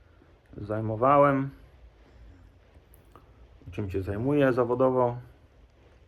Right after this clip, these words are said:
Już od prawie dwudziestu lat, ucząc biznes w międzynarodowych szkołach w Chinach. Dziudziu?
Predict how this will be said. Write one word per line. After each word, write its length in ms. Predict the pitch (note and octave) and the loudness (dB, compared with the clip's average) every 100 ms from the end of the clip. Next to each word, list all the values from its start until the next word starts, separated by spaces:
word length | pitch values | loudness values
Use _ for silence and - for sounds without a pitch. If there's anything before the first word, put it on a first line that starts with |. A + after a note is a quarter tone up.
| _ - - _ _ - | _ -20 -20 _ _ -12
Już 220 | G2+ G2+ | -10 -8
od 400 | G#2 F#2+ - - - - - - - - - - - - - | -10 -12 -16 -20 -20 -20 -20 -20 -18 -16 -16 -16 -20 -18 -10
prawie 300 | F#2 G2+ G#2 | -4 -4 -4
dwudziestu 580 | G#2 G#2+ A2+ A2 - | -6 0 0 0 -2
lat, 420 | G#2+ A2+ - - - - - - - - - - - - | 2 2 2 -8 -18 -18 -18 -18 -18 -20 -20 -20 -20 -14
ucząc 680 | - - G2+ F#2+ F2+ - - - - - - - B2 - - - A2 | -12 -8 -8 -8 -14 -18 -20 -20 -20 -20 -20 -18 -16 -16 -20 -20 -12
biznes 720 | G2+ G#2+ G2 G#2 G#2 - - | -6 -6 -6 -8 -8 -12 -14
w 140 | G2 G#2 | -12 -8
międzynarodowych 840 | G#2 G2+ G#2 G#2 G2 G#2+ G2+ F#2+ | -8 -8 -8 -6 -4 -4 -4 -10
szkołach 420 | - B2+ A#2 A2 | -4 0 0 -2
w 60 | - | -8
Chinach. 340 | C3+ B2+ A#2+ - - - - - - - - - - - - - - - - | -6 -4 -6 -8 -20 -20 -20 -20 -20 -18 -16 -16 -18 -20 -20 -20 -20 -20 -16
Dziudziu? 260 | G#2 D3 | -2 0